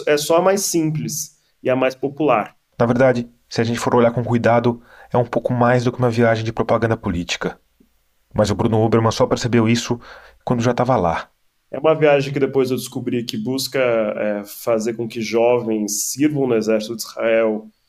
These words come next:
Speaker 1: e que jovens também, jovens judeus, se conheçam e se apaixonem e se reproduzam sexualmente. Eu tô dizendo isso porque a reprodução entre judeus é um objetivo do sionismo, né?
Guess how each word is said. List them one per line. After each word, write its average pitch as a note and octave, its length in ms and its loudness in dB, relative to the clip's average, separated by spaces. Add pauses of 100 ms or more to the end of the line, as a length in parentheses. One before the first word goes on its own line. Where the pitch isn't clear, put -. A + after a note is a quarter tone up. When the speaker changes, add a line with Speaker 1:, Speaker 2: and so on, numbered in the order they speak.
(260)
Speaker 1:
e B2+ 80 -8
que B2 460 -2
jovens A2+ 640 2
também, C3 560 0
jovens B2+ 260 2
judeus, B2 760 -2
se B2 140 -8
conheçam B2 840 0
e A#2 240 -4
se - 440 -6
apaixonem B2 960 2 (420)
e A#2+ 140 -4
se A2+ 180 -6
reproduzam B2+ 720 0
sexualmente. B2 760 -2
Eu D3 80 0
tô B2+ 100 -2
dizendo A#2 340 -2
isso A#2+ 400 -4 (400)
porque A2+ 720 0 (140)
a G2 80 -6
reprodução A#2+ 960 0
entre A#2+ 280 -4
judeus B2 560 2
é C#3 80 8
um E3+ 100 6
objetivo B2+ 480 -2
do A2+ 80 -8
sionismo, C#3+ 720 -2 (160)
né? B2 260 -2